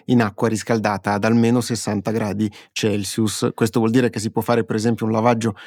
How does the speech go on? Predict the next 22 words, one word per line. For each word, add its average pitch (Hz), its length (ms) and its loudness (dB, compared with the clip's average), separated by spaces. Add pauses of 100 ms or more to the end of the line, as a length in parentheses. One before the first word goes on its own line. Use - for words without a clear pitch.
(120)
in 123 140 2
lavatrice 110 520 0
ad 110 100 0
alta 113 200 0
temperatura. 127 580 -2
Naturalmente 113 540 -2
prima 123 260 2
vi 110 120 -2
conviene 110 340 -2
controllare 120 560 0 (180)
che - 100 -2
i 120 60 2
capi 113 280 0
che 117 120 -2
volete 113 320 0
trattare 110 520 -2 (140)
siano 113 500 0
compatibili 117 600 0
con 107 180 -2
temperature 117 640 0 (280)
così 135 300 2
alte. 120 500 0